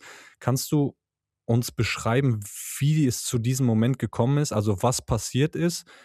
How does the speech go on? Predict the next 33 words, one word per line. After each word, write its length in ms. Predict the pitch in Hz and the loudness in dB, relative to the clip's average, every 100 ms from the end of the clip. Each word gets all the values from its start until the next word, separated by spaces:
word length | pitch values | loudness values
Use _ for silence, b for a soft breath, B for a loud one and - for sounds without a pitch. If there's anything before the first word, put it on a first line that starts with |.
| B | B
Du 100 | - | 0
hast 140 | 117 - | 0 0
gerade 240 | 120 117 | -2 0
ge-, 260 | 117 120 107 | 2 0 0
davon 380 | 110 113 - 117 | -2 -2 0 0
gesprochen, 600 | 110 - 120 120 123 110 | -2 -4 -4 0 -2 -2
du 240 | 107 110 107 | -4 -4 0
warst 280 | 110 107 | 0 -2
im 120 | - 113 | -6 -4
Prinzip 400 | 117 104 120 110 | -4 -4 -6 -4
bei 140 | 110 | -2
deiner 200 | 107 104 | 0 -2
Karriere 460 | - 107 107 120 113 | -4 -4 0 0 -2
auf 160 | 110 | -4
dem 220 | - 101 | -4 -6
Peak, 240 | - 135 - | -4 -6 -4
aber 220 | 104 95 | -4 -2
innerlich 380 | 113 117 110 - | 0 0 0 -2
sah 140 | 107 | -2
es 140 | 107 - | -2 -2
ganz 320 | 113 117 - | -2 0 0
leer 260 | 110 117 | 0 0
aus. 300 | 101 95 - B B B B | 0 -2 -4 B B B B
Wie 160 | 123 | 0
ist 140 | 156 - | 0 0
diese 180 | 127 117 | 0 0
Diskrepanz 680 | 139 - 131 - 127 131 | -2 -2 -2 0 0 0
gekommen? 420 | - 110 135 135 107 | -6 -2 0 2 0
Wie 40 | |
ist 100 | 110 | -4
sie 100 | 120 | -6
zustande 420 | - - 120 127 | -6 -4 0 0
gekommen? 380 | 98 90 92 | -2 -4 -8